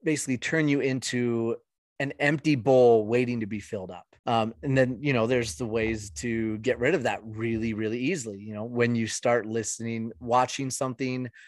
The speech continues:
or listening to something or going against your daily goals, going against your values, uh, having conversations that are not appropriate and that go against your value system, all these things will immediately drop that connection. And it takes work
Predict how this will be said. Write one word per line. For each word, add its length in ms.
or 140
listening 440
to 60
something 420
or 160
going 320
against 380
your 80
daily 300
goals, 320
going 240
against 300
your 100
values, 600
uh, 340
having 300
conversations 960
that 400
are 100
not 360
appropriate 720
and 320
that 120
go 160
against 300
your 100
value 260
system, 420
all 140
these 200
things 240
will 200
immediately 640
drop 300
that 160
connection. 500
And 240
it 140
takes 280
work 380